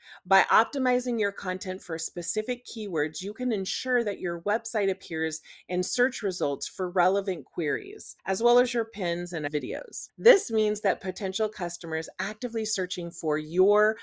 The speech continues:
type of services or even your business are more likely to find your content and your website.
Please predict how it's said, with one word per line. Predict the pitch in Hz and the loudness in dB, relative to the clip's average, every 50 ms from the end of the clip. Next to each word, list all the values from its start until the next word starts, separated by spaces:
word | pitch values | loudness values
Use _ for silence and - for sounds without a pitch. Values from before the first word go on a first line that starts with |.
| - - _ _ - | -16 -20 _ _ -8
type | - - - 202 196 202 196 - - | -6 -2 0 0 0 0 -2 -4 -6
of | 196 - | -6 -4
services | - - - 180 175 170 190 196 - - 233 226 226 226 - - | -4 -2 0 0 0 0 0 0 0 4 4 4 4 4 0 -2
or | 202 190 | -2 -2
even | - - 226 226 269 262 | -2 -4 -4 -2 0 2
your | 247 226 196 190 - | 2 2 2 0 2
business | - 208 220 220 - 208 160 151 160 - - - - - - - | 2 2 2 2 0 -4 -6 -6 -6 -8 -8 -10 -12 -20 -8 -2
are | - 202 214 | 0 2 4
more | 226 233 240 247 254 | 6 6 8 6 6
likely | 262 226 196 196 190 - 190 185 185 | 6 4 2 2 0 0 -2 -4 -2
to | 180 - 175 | -4 -8 -12
find | - - - 180 170 170 175 175 165 | -8 -6 -4 -2 -2 -2 -4 -6 -6
your | 160 147 147 143 143 | -2 -2 0 0 -2
content | - - 156 139 143 151 - 170 160 160 - | -4 -6 -6 -6 -6 -6 -8 -8 -10 -8 -8
and | - 147 139 | -10 -8 -6
your | 135 135 135 | -6 -6 -6
website. | 139 135 131 - - - - - - - _ _ | -6 -6 -8 -8 -10 -10 -10 -10 -10 -12 _ _